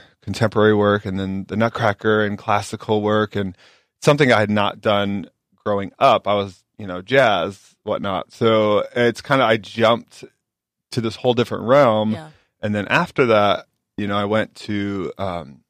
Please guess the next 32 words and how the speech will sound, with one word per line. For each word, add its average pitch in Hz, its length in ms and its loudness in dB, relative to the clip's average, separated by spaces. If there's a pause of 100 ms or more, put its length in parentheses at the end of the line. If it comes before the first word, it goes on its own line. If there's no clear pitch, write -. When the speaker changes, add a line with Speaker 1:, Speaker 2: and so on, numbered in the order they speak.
(120)
Speaker 1:
kinda 110 200 0
went 104 140 4
on, 95 260 -4
on 101 120 -6
cruise 170 220 2
ships, - 320 2
and 101 100 -2
I 101 60 2
went 107 160 2
and 104 100 -6
danced 98 380 -4
in 98 240 -6 (140)
Paris 113 360 2
for 98 120 -4
about 95 180 0
five 101 220 0
years. 95 240 -4
And 110 120 -4
that 123 120 0
was 127 180 0 (240)
completely 110 540 0
opposite 123 440 0
of 104 60 -2
contemporary. 95 720 -2
So, 107 240 -2
like, 98 340 0 (480)
it's 123 200 -2
one 131 120 4
of 143 80 2
those 123 280 4
things 120 360 2
where 98 440 0